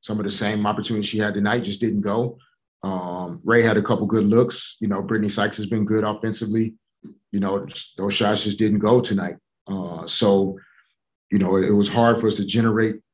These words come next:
you know, I think some confidence offensively and some flow on that end. Um, you know, we, we just didn't shoot the ball well enough. But,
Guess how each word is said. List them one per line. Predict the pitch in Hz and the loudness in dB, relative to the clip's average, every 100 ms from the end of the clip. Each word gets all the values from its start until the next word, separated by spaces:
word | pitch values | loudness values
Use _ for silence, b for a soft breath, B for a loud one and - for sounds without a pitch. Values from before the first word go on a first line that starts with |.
| _ - | _ -6
you | 113 | -4
know, | 95 | -2
I | 101 | -2
think | 104 98 | -2 -4
some | 98 | -4
confidence | 98 120 113 113 104 101 | -2 0 0 0 -4 -4
offensively | 107 101 107 104 107 98 101 | -4 -4 -4 -6 -4 -2 -2
and | 95 | -2
some | - 95 | -4 -8
flow | - 117 127 107 | -2 2 4 4
on | 101 | 4
that | 98 98 | 2 -2
end. | 95 95 - _ _ _ _ 101 | -6 -10 -14 _ _ _ _ 0
Um, | 101 92 92 92 - - 117 | 2 4 2 0 -2 -4 2
you | |
know, | 104 95 | 4 4
we, | 95 87 73 | 4 2 0
we | 92 | 0
just | 90 - - - | 0 -4 -8 -2
didn't | 101 95 | 0 0
shoot | 117 | 0
the | 95 | -2
ball | 90 98 95 | 0 2 4
well | 101 104 | 2 2
enough. | 92 85 - - | 2 -2 -6 -6
But, | 90 | -4